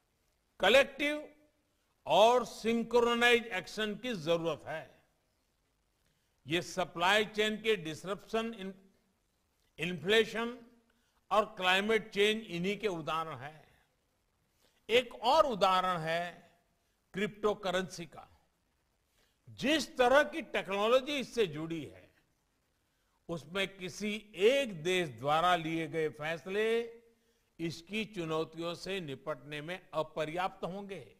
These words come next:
हमें एक समान सोच रखनी होगी। लेकिन आज वैश्विक परिदृश्य को देखते हुए सवाल ये भी है कि मल्टीलेटरल ऑर्गेनाइजेशंस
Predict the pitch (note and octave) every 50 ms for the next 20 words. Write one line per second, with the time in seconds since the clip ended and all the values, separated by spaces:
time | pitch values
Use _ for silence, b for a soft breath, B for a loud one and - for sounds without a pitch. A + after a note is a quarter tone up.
0 | _ _ _ _ _ _ _ _ _ _ _ _ _ _ _ _ - A3 B3+ D4+
1 | D4+ D#4 D4+ C#4 D4+ E4 A#3+ - - - A3+ A3 A#3 C4+ D4+ E4 E4 E4 D#4 A#3+
2 | - - - B3+ D4 E4 - - E4 C#4+ C4+ G3 G#3+ C#4+ D4 B3+ A3 A3 F#3 D3
3 | C3 G2+ F#2 - _ _ _ _ _ _ _ _ _ _ _ _ _ _ _ _
4 | _ _ _ _ A2+ A#2+ C#3+ C#3+ C#3+ D3+ C#3+ C#3 D3 D#3 E3+ F3+ F#3+ G3 F#3+ F#3+
5 | - - - - _ _ _ _ _ _ _ _ _ _ _ _ _ _ _ _
6 | _ _ _ _ _ _ _ D3+ C3+ B2 C3 D3+ F3 G3 G3 - - - A3+ B3
7 | A#3 - - - _ - F3 F3 F3+ E3+ G#3 C4 C#4 A#3+ - - C4+ B3 - A#3
8 | G#3 F3 D#3+ F3 F3+ E3 - - - D#3+ C#3 A#2 B2 C#3+ D#3+ F3 F3+ F#3 F#3 F#3+
9 | F#3+ - _ _ _ _ _ _ _ _ _ _ _ _ _ _ - - - E3+
10 | F3+ G3 G#3+ A3+ A3+ G#3+ F#3 D#3+ G3 C4 D#4+ D#4+ E4+ F4+ E4+ G#3+ C#3+ C3+ A2 -
11 | - - _ _ _ _ _ _ _ _ _ _ _ _ _ _ _ _ _ _
12 | A3+ A3+ G3+ F3+ D#3+ D3 D3+ F3 G3+ A3 G#3+ A3 C4 C4 B3 G#3+ G3+ G3 G3 -
13 | - G3+ G#3 G#3 G3+ - D3+ D#3 D#3+ D#3 D#3 D#3+ E3 E3+ F3+ G3 G#3+ A3+ G#3+ G3
14 | G#3 G#3 G3 E3 B2 F#2 - - - _